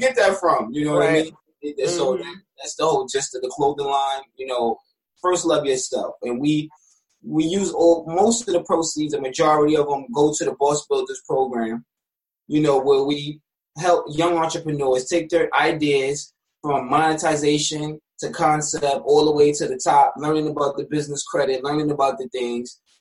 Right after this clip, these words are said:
Speaker 1: And, you know, I have twenty-one students now. They all, they're graduating. They have all their different clothing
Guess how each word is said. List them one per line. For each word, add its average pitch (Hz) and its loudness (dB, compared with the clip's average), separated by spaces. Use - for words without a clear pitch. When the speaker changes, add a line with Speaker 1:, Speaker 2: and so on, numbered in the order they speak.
Speaker 1:
And, 147 -4
you 160 -4
know, 156 4
I 156 6
have 160 2
twenty-one 185 2
students 170 0
now. 139 -2
They 127 0
all, 151 6
they're 143 2
graduating. 151 0
They 143 -6
have 139 0
all 147 2
their 156 0
different - -8
clothing 180 0